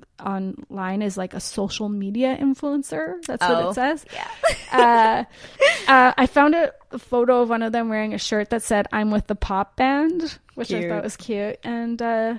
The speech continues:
Speaker 1: yeah, um, I did find a nice video of Hannah on YouTube kinda discussing her past with bullying. So I guess she's sort of, like, trying to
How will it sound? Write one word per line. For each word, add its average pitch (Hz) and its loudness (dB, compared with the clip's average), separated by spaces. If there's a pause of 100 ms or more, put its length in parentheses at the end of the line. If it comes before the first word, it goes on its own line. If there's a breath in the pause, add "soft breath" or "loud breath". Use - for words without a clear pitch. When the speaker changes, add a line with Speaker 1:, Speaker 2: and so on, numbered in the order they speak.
(320)
Speaker 1:
yeah, 240 0 (200)
um, 226 -4
I 247 -2
did 262 -2
find 302 -2
a 277 -2
nice 247 -6
video 226 -2
of 208 -2
Hannah 208 -6
on 208 -6
YouTube 208 -6 (180)
kinda 214 -8
discussing 208 -8 (220)
her 202 -10
past - -6
with 208 -8
bullying. 190 -2 (480 loud breath)
So - -2
I 208 0
guess 202 -4
she's 202 -8
sort 208 -2
of, 202 -2
like, 202 -4 (440 loud breath)
trying 233 0
to 208 -2